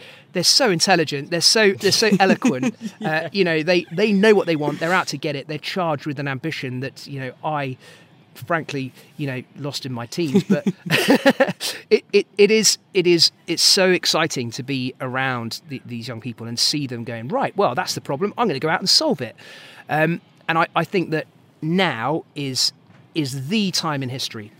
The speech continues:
Speaker 1: for that, uh, for that young wage, wave of conservation activism.
Speaker 2: And that creates those good habits, those good routines, and those good ways of thinking, which, as we know, are gonna have massive impacts, not only on our local environment, but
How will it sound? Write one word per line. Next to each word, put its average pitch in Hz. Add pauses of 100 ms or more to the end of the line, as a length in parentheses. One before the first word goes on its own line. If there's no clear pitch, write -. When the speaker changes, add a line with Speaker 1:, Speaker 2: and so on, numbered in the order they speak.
(120)
Speaker 1:
for -
that, 123
uh, 120
for -
that 131
young 143
wage, 127 (180)
wave 123
of -
conservation 127
activism. 110 (500)
Speaker 2:
And 135
that 135
creates 120
those 117 (180)
good 143
habits, - (160)
those 113
good 131
routines, 110 (340)
and 120
those 113
good 127
ways 120
of 104
thinking, 110
which, 110
as 107
we 113
know, 107
are 110
gonna 107
have 101
massive 110
impacts, 104
not 123
only 113
on 110
our 104
local 101
environment, 95
but -